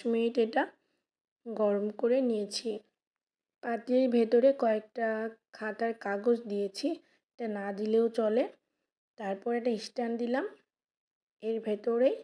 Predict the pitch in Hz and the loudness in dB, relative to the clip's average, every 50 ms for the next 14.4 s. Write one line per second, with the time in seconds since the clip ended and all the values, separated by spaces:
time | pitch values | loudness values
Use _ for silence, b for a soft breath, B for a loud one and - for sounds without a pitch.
0 | _ _ _ _ _ _ _ _ _ _ _ _ _ _ - 220 214 214 220 240 | _ _ _ _ _ _ _ _ _ _ _ _ _ _ -6 -4 -2 -2 -2 -2
1 | 240 233 214 202 190 - 240 208 202 247 285 - - _ _ _ _ _ _ 254 | -2 -2 -2 -4 -4 -8 -8 0 2 2 2 0 -6 _ _ _ _ _ _ -2
2 | 233 226 220 214 202 - - 226 214 202 196 196 196 196 - _ _ _ _ _ | -2 0 -2 -2 -6 -6 -4 -4 -4 -4 -4 -6 -6 -8 -10 _ _ _ _ _
3 | _ _ _ _ _ _ _ _ _ _ _ _ _ _ _ _ 277 269 254 247 | _ _ _ _ _ _ _ _ _ _ _ _ _ _ _ _ -4 0 2 2
4 | 240 240 247 240 269 277 269 - - 254 269 294 269 240 233 226 - 294 277 - | 0 0 2 2 2 2 2 2 2 4 4 4 4 4 0 0 -2 -4 -4 -6
5 | - - _ - 214 214 220 214 214 269 247 220 220 214 202 190 - 240 233 - | -14 -12 _ -4 -4 -2 -4 -2 0 0 2 2 0 -2 -2 -2 -2 -2 -2 -2
6 | - 226 214 208 202 202 190 185 190 - - 285 381 587 - - 220 202 - 240 | -4 -6 -2 -2 0 0 0 -2 -6 0 0 0 0 0 -8 -12 -14 -8 -6 -4
7 | 220 214 214 - 247 226 214 214 214 196 214 220 220 220 226 226 254 233 233 240 | -4 -4 -4 -4 -4 -2 -2 -4 -2 -2 -2 -2 -2 -2 -2 2 4 4 4 4
8 | 240 240 233 285 330 - B B B B B B _ _ _ _ _ _ _ _ | 2 2 2 0 -2 -2 B B B B B B _ _ _ _ _ _ _ _
9 | _ 220 220 208 226 202 196 196 - 269 - - - - - 220 214 214 208 208 | _ -12 -4 -2 -2 -2 -2 -2 -2 -2 -2 -2 -8 -6 -4 -2 -2 -2 -4 -4
10 | 208 190 196 190 233 262 349 339 - 240 208 202 202 208 - - 247 226 226 226 | -4 -6 -2 0 0 0 0 -2 -4 -6 -6 -6 -6 -10 -10 -6 -4 -2 -2 -2
11 | 226 226 - - 302 320 302 - - 214 185 196 - 240 226 - 226 226 226 226 | -4 -6 -6 -8 -8 -8 -6 -6 -6 -6 -8 -2 -2 0 2 4 4 4 4 2
12 | 240 233 262 320 453 - _ _ _ _ _ _ _ _ _ _ _ _ _ _ | 2 2 2 0 0 -6 _ _ _ _ _ _ _ _ _ _ _ _ _ _
13 | _ _ _ _ _ _ _ _ _ _ _ _ 220 214 214 214 233 277 - - | _ _ _ _ _ _ _ _ _ _ _ _ -8 -6 -4 -4 -6 -8 -4 -2
14 | 233 214 208 214 - - 247 302 | -2 -2 -2 -2 4 4 4 4